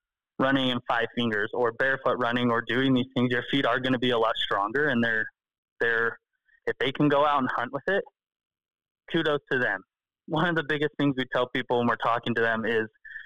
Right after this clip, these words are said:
"Hey, what are you feeling with your body? You'll know what your body can take. How is it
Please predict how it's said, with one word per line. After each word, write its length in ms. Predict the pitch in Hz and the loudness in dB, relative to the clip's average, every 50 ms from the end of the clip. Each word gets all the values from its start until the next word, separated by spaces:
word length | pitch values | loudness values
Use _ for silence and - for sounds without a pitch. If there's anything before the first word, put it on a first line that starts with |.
| - _ - | -10 _ -2
"Hey, 220 | 131 123 120 120 - _ _ _ _ _ | 0 0 0 -2 -6 _ _ _ _ _
what 260 | - 123 123 143 151 151 | -4 0 0 2 2 2
are 80 | 156 | 2
you 140 | 151 143 143 - - | 2 0 0 -2 -2
feeling 300 | 143 139 143 139 135 127 | -2 0 0 0 0 0
with 80 | 123 117 - | -2 -2 -4
your 100 | 120 120 | -4 -4
body? 320 | 110 107 113 120 107 - - _ _ | -2 0 0 0 -2 -4 -8 _ _
You'll 180 | 127 127 139 147 | -4 -2 0 2
know 220 | 147 156 160 160 | 2 2 2 2
what 160 | 151 143 135 143 | 2 2 2 0
your 120 | 143 139 | -2 0
body 300 | 127 135 127 123 123 120 - - | 0 0 0 0 -2 -4 -4 -6
can 100 | 117 - - - | -8 -6 -4 -2
take. 180 | 113 107 113 - _ _ _ _ _ _ _ _ _ _ _ _ _ - | -2 -2 -2 -4 _ _ _ _ _ _ _ _ _ _ _ _ _ -2
How 200 | 123 123 127 127 | 0 2 2 2
is 60 | 123 117 | 0 -2
it 100 | 113 | -6